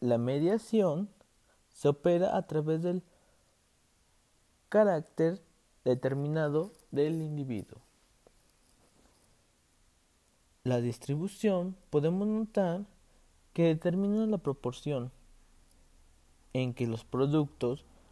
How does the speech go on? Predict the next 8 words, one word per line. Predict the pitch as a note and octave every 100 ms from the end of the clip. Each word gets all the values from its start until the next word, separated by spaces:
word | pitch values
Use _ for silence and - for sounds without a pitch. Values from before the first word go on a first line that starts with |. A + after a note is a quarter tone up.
| - -
corresponden | D#3 D#3 E3 - A3+ B3 B3
al | D#3+
individuo. | C#3 C#3 D#3+ G#3 F3+ F3 F#3+ - _ _ _ _ _ _ _ _
El | C3+ B2+
cambio | - E3+ F3
determina | D#3+ C3 B2 D3 E3
la | E3+
producción, | F3 G#3+ A#3+ A#3+ A#3+ G3+ A3